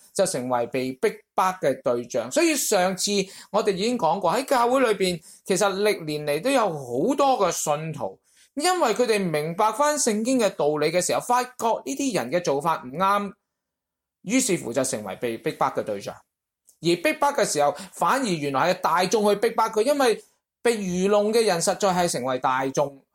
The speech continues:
喺呢個世界嘅裏邊，得到真係明白上帝主導嘅人，其實唔係嗰個主要群體嚟嘅。即係話喺教會呢個嘅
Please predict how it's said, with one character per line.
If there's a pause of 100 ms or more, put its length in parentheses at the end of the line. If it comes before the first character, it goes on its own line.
喺
呢
個
世
界
嘅
裏
邊， (400)
得
到
真
係
明
白
上
帝 (100)
主
導
嘅
人，
其
實
唔
係
嗰
個
主
要
群
體 (220)
嚟
嘅。 (600)
即
係
話
喺
教
會
呢
個
嘅